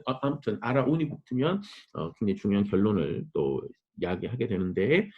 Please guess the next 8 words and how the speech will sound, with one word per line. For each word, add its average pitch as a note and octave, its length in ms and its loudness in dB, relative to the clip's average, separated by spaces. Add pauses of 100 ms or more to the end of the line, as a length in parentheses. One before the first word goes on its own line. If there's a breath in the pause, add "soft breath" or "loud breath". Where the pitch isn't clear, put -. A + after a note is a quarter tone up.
(220 loud breath)
에코멘, B2+ 800 2 (320)
우리가 A2+ 720 2 (140)
가지고 F#2 480 -2
있다. D#2 520 -6 (160)
혹시 - 200 -6
웬 G#2+ 300 4
정도죠? C3 540 0 (360)
웬, E2 680 -2